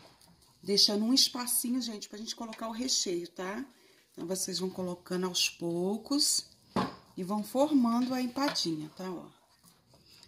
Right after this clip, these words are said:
Podem usar forminha de alumínio também, tá? Qualquer forminha de empadinha dá pra vocês fazerem. Agora a gente vai rechear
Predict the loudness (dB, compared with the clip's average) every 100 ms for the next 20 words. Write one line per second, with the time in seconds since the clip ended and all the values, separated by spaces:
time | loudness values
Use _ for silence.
0 | _ 4 8 8 6 2 2 0 2 2
1 | 2 2 2 4 4 4 2 4 4 4
2 | 2 -2 -2 -2 -4 -2 -2 2 2 4
3 | 4 0 -2 -6 -6 -6 -6 -8 -10 -20
4 | -20 -20 _ -4 -2 0 0 2 4 4
5 | 4 2 -2 -4 -8 -18 _ _ _ _
6 | _ _ -20 -20 _ -6 -2 0 2 2
7 | 2 0 -2 0 6 6 4 0 -6